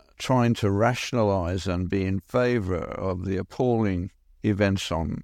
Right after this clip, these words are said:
October the seventh, and are perfectly prepared to deny that they ever happened if that suits their argument. They are so anti-Semitic, i-, i-, it's worrying.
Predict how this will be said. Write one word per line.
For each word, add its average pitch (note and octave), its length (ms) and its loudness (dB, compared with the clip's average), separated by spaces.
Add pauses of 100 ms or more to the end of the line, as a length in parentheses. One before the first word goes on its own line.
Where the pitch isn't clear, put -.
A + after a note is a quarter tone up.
October G2 480 -4
the - 80 -6
seventh, - 560 -2 (1200)
and G#2 500 2 (120)
are G2+ 160 0
perfectly B2 480 0
prepared G2+ 720 0
to G2 400 -6 (680)
deny B2 600 2
that G#2+ 200 2 (100)
they G#2+ 200 2
ever G#2+ 200 2
happened A2 560 -2
if F#2 160 -2
that F#2+ 200 0
suits - 460 -6
their A2 240 -2
argument. G2 580 -2
They - 160 -4
are - 180 -4
so B2+ 520 -4 (960)
anti-Semitic, - 960 0
i-, - 40 -2
i-, G2+ 400 -2
it's - 280 -4
worrying. C3 600 -2